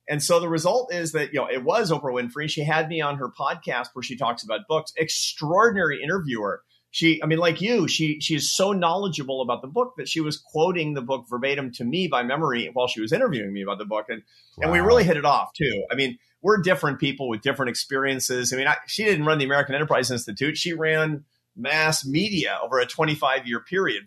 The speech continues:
Speaker 1: Very different worlds that we come from. But you know what? We both are dedicated to lifting people up and bringing them together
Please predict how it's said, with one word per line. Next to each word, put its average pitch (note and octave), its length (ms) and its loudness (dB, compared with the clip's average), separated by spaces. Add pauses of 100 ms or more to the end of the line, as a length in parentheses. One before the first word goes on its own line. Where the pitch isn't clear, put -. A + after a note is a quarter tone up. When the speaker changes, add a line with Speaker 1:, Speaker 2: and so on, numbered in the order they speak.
Speaker 1:
Very E3 360 4
different B2+ 320 -6
worlds C3+ 200 -2
that B2 80 -12
we A#2 120 -14
come G3 200 -6
from. C#3 200 -4
But A#2+ 140 -12
you F#3 60 -6
know F#3+ 120 -2
what? B3 260 -2 (500)
We F3 200 0
both F3 400 6
are C3 100 2
dedicated C#3 640 0
to C3 80 -4
lifting B2+ 320 -2
people D3+ 260 -4
up A#2+ 140 2
and C3 140 -6
bringing B2 260 0
them C3+ 160 0
together D#3+ 560 0